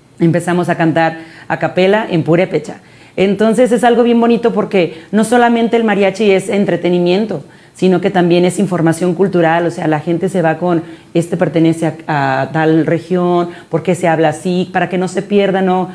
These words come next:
no se quede rezagada eso, eso tan importante que nos caracteriza. Entonces, yo creo que ahí contribuimos también algo de cultura. También cuando vamos a Estados Unidos, nos llevan mucho a las escuelas a, a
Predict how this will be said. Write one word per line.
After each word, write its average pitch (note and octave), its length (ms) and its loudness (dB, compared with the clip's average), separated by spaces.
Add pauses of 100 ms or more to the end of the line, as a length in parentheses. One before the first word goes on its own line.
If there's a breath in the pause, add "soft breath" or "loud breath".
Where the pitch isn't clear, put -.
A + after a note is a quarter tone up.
(220 loud breath)
no E3 120 2
se G3 100 -2
quede G3+ 220 2
rezagada E3+ 680 2
eso, D#3+ 300 0
eso D#3 180 -2
tan D#3 160 0
importante D3+ 480 -4
que D#3 100 -8
nos C#3+ 120 -4
caracteriza. C#3 500 -6 (240 loud breath)
Entonces, F#3+ 300 2
yo G#3 100 2
creo A3 120 2
que A3 100 0
ahí G3+ 160 2
contribuimos F#3 640 2
también E3+ 280 2
algo E3+ 200 4
de F3+ 120 4
cultura. F#3+ 500 2 (320 loud breath)
También G3 260 2
cuando A3 280 2
vamos G3 300 0
a A3 40 -4
Estados A3 360 0
Unidos, A3+ 400 2 (260 loud breath)
nos F#3+ 160 0
llevan G#3+ 280 2
mucho A3+ 360 2
a E3+ 300 0
las D#3+ 220 0
escuelas G3+ 560 0 (360 loud breath)
a, D3 680 0 (280)
a F#3 240 2